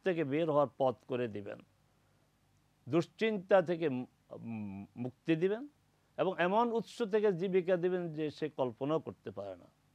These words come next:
ইস্তেগফার বেশি বেশি করে করবেন। লা হাওলা ওয়ালা কুওয়াতা ইল্লা বিল্লাহ বেশি বেশি করে পড়বেন, আল্লাহর কাছে সাহায্য চাইবেন। দোয়া অনুষ্ঠান করা না, করবেন না।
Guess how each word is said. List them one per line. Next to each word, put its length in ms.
ইস্তেগফার 520
বেশি 260
বেশি 220
করে 300
করবেন। 360
লা 200
হাওলা 320
ওয়ালা 260
কুওয়াতা 500
ইল্লা 320
বিল্লাহ 720
বেশি 420
বেশি 320
করে 360
পড়বেন, 320
আল্লাহর 260
কাছে 220
সাহায্য 420
চাইবেন। 380
দোয়া 560
অনুষ্ঠান 540
করা 260
না, 180
করবেন 340
না। 280